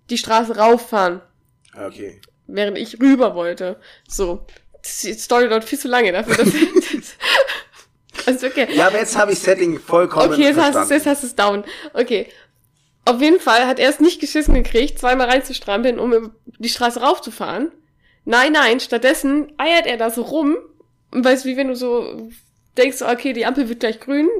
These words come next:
Speaker 1: ich bleib mal noch kurz drauf, ich halte die Balance. Und, äh, ich fahr dann halt so, ja, okay, fuck, ich kann halt nur links an ihm vorbei, weil hinter ihm war halt ein Marktstand.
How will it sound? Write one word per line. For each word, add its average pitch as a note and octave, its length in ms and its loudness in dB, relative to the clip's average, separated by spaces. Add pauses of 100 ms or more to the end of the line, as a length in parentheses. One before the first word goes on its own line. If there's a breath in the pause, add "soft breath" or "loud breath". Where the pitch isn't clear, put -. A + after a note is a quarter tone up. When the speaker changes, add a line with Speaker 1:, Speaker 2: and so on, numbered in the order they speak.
(140)
Speaker 1:
ich - 420 -2
bleib B3 240 0
mal A3+ 120 -2
noch A3 140 -6
kurz - 180 -10
drauf, A3 320 -4
ich A#3 140 -12
halte A3 220 -4
die F#3+ 120 -12
Balance. G3+ 400 -4 (640 loud breath)
Und, A#3+ 420 0
äh, A3+ 400 2 (240)
ich - 180 -6
fahr C#4 160 2
dann C4+ 160 2
halt C4 140 0
so, A#3+ 80 -4
ja, A3+ 120 2
okay, A#3 200 -4
fuck, D4+ 300 -6
ich - 240 -12 (140)
kann D#4+ 320 2
halt A3 180 0
nur A#3+ 400 2
links C4+ 400 -2
an A3 100 -6
ihm G#3+ 140 -6
vorbei, F#3+ 420 -4 (1040)
weil A3+ 220 2
hinter D4+ 360 4
ihm C4+ 320 0
war A3+ 120 0
halt A3 240 -2
ein G#3+ 80 -6
Marktstand. - 580 -6